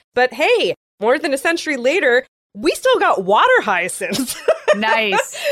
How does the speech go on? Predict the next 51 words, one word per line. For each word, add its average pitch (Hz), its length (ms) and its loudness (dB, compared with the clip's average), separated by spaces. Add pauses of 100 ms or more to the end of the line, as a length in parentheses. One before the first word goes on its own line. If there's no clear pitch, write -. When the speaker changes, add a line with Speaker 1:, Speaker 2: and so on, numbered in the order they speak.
(160)
Speaker 1:
Yeah, 269 240 0
between 254 420 -6
nineteen 277 360 -4
seventy-five 247 720 -2
and 185 120 -6
twenty 220 280 -6
thirteen, 226 640 -6 (320)
Louisiana 302 500 -2
spent 247 360 -6
a 180 40 -8
hundred 262 380 -8
and 240 100 -14
twenty-four 233 680 -6 (240)
million 214 540 -2
dollars 165 520 -4
on 185 160 -4
efforts 180 360 -10
to - 80 -18
keep 196 260 -14
the 190 140 -14
invasive 175 500 -10
plant 165 340 -8
at - 140 -10
bay. 160 300 -8 (200)
Speaker 2:
Maybe 262 300 -2
it's 320 140 -6
not 302 180 -4
too 320 160 -10
late. 294 360 -10 (120)
It's, 220 240 -8
all 226 180 2
it 302 80 0
needs 311 220 2
is 269 100 0
a 254 60 0
new 247 200 2
Speaker 1:
<laughs> - 40 -12
Speaker 2:
champion. 233 540 -6
Broussard 262 420 -2
died, 233 220 -2
but 214 100 -6
maybe 254 240 -4
somebody 277 340 -6
else 277 200 -6
needs 233 220 -8
to 233 100 -12
step 240 260 -6
up 226 140 -6
and 202 100 -12
say, 190 140 -8
"Listen, 180 520 -8